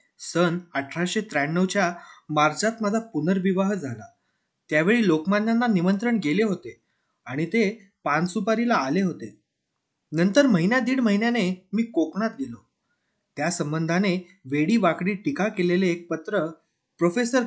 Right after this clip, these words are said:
कर्वे यांची मुरुडावर स्वारी या मथळ्याखाली केसरीत छापले गेले.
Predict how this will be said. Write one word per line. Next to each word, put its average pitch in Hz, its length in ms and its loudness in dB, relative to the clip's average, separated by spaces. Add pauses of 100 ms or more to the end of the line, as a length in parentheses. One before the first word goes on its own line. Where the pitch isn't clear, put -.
कर्वे 202 640 2
यांची 175 540 -2
मुरुडावर 233 600 2
स्वारी 156 600 -4 (400)
या 170 140 -2
मथळ्याखाली 165 960 -4
केसरीत 170 460 -4
छापले 123 360 -8
गेले. 127 300 -12